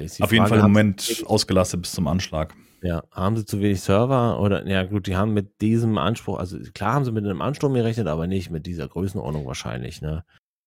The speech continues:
Speaker 1: Das ist
Speaker 2: Auf der anderen
Speaker 1: Ja.
Speaker 2: Seite ist es Free-to-Play, es läuft uns nicht weg, also von daher können wir es vielleicht
Speaker 1: Ja,
Speaker 2: immer noch mal
Speaker 1: klar.
Speaker 2: ausprobieren.
Speaker 1: Hast du recht.
Speaker 2: Ja.
Speaker 1: Hast du auch recht.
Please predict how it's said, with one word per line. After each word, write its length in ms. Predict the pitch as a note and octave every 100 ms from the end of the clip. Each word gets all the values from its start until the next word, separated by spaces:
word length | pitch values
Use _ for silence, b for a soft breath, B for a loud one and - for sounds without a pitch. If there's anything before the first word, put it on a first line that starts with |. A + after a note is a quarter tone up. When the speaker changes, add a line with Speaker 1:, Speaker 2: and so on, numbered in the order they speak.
| _ _
Speaker 1:
Das 160 | - -
ist 320 | C#2 - - -
Speaker 2:
Auf 120 | A#2
der 140 | A2+
anderen 180 | A2+ B2+
Speaker 1:
Ja. 40 | A2
Speaker 2:
Seite 200 | A2+ A2
ist 80 | G#2+
es 80 | G2+
Free-to-Play, 560 | A#2 A2+ G2 G2 A2
es 120 | G2
läuft 220 | G#2 G2+ G#2
uns 140 | G2
nicht 140 | F2 -
weg, 180 | G2 -
also 240 | F2 F2
von 140 | F2+ F2
daher 220 | F2+ F2+
können 160 | F2+
wir 20 | F2+
es 60 |
vielleicht 220 | F2+ F2
Speaker 1:
Ja, 80 | E2+
Speaker 2:
immer 100 | E2+
noch 60 | F2
mal 80 | D#2
Speaker 1:
klar. 60 | F#2
Speaker 2:
ausprobieren. 440 | D#2 E2+ E2 E2+
Speaker 1:
Hast 160 | E2+ -
du 320 | _ - -
recht. 200 | - _ _ _ _ _ _ -
Speaker 2:
Ja. 160 | F2 C#2+ _ _ _ _ _ _ _
Speaker 1:
Hast 340 | - G#2+ - C#3+
du 120 | A2+
auch 300 | D#3+ G3+ E2+
recht. 380 | D#2 D#2 -